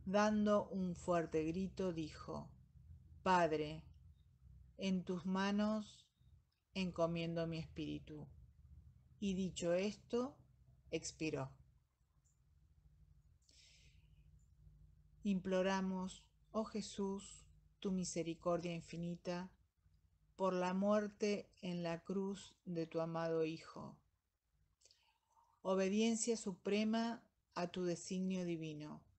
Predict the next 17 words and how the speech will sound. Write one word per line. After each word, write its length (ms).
para 300
que 160
sea 460
dignamente 880
honrada 720
tu 100
justicia 1080
y 120
los 360
hombres 460
puedan 380
entrar 520
a 80
gozar 600
de 160
tu 200
presencia 1000